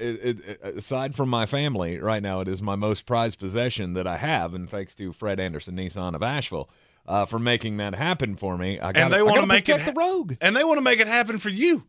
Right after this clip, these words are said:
Speaker 2: They're giving two hundred fifty dollars extra in trade just for mentioning that you're a member of our family. They're family of ours. You're a family of ours. They want you to be family of theirs.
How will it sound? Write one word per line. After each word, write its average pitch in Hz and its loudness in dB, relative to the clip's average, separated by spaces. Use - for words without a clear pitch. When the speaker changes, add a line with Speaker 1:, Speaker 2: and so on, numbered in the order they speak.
Speaker 2:
They're - -4
giving 311 4
two 277 2
hundred 285 4
fifty 226 0
dollars 190 4
extra 180 4
in 165 2
trade 120 2
just 160 4
for 190 4
mentioning 143 2
that 113 -4
you're 127 0
a 123 0
member 117 0
of 98 -2
our 85 0
family. 73 -12
They're 120 4
family 120 4
of 120 2
ours. 233 2
You're 403 2
a 269 0
family 139 2
of 92 0
ours. 92 0
They 117 4
want 120 0
you 113 2
to 156 -2
be 143 0
family 82 -6
of 107 0
theirs. 87 -2